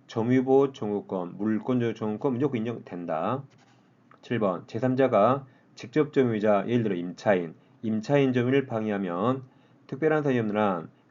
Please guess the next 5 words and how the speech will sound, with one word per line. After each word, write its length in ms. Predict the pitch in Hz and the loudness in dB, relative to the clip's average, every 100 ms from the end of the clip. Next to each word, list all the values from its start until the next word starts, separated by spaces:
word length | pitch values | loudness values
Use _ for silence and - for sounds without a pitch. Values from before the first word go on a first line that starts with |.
| _ | _
간접 500 | - 110 113 135 135 | -8 -4 2 2 2
점유자 480 | - 127 123 131 127 - | 0 2 4 4 4 2
을에게도 840 | 98 101 98 98 101 151 151 151 - _ _ _ | 2 2 4 2 6 6 6 2 -10 _ _ _
점유권에 520 | - 110 131 131 113 | -6 -2 0 0 0
의한 480 | 104 104 107 92 | -2 -2 -2 -4